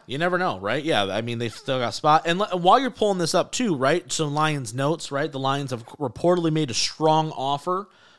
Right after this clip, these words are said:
to Teddy Bridgewater, Teddy Two Gloves, um,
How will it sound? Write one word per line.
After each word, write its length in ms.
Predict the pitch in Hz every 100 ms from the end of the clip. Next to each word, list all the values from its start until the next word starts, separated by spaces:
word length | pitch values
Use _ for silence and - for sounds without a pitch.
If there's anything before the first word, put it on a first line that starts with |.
| _
to 240 | - 143 123
Teddy 220 | 165 151
Bridgewater, 640 | 131 143 147 156 185 214 _ _ -
Teddy 180 | 190 160
Two 200 | - 170
Gloves, 420 | 175 185 196 - _ _ _ _ _ _ -
um, 560 | 123 123 113 107 104